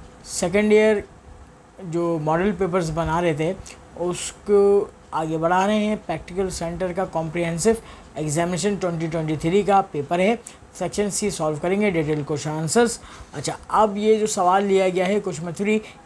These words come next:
exercise number three point वन से लिया गया है। Determine the values of lambda and mu for which the line, लाइन की इक्वेशन दी हुई है, if parallel to the axis of x हो जाएगी and has y intercept minus three के बराबर होगा। Write the equation of this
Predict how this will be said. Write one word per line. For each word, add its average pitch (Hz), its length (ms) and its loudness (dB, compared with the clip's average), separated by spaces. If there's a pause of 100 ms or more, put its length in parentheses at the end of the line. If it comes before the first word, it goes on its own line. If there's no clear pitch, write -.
exercise 170 440 -2
number 180 140 -2 (100)
three 180 140 -2
point 175 300 -2
वन 147 160 -2
से 180 140 -2
लिया 196 200 6
गया 202 120 6
है। 214 80 -2 (380)
Determine 185 640 0
the 202 100 4 (120)
values 175 420 2
of 175 180 2
lambda 165 340 0 (100)
and 156 140 -4
mu 220 240 4 (320)
for 220 420 6
which 185 360 0
the 180 120 0
line, 175 400 -2
लाइन 165 240 -4
की 156 80 -6
इक्वेशन 151 380 -2
दी 147 120 -2
हुई 151 200 2
है, 226 140 6 (360)
if 185 200 -6 (140)
parallel 202 440 4
to 180 200 0
the - 80 -6 (160)
axis 170 380 -6
of 143 180 -6
x - 180 -8
हो 175 60 -2
जाएगी 208 380 4 (400)
and 202 260 0
has 196 280 4 (120)
y 175 180 2
intercept 202 440 0
minus 156 300 -6
three 160 160 -6
के 165 80 0
बराबर 156 340 2
होगा। 214 320 6 (360)
Write 190 340 2
the 214 140 2
equation 170 360 -4
of 151 140 -6
this 147 160 -6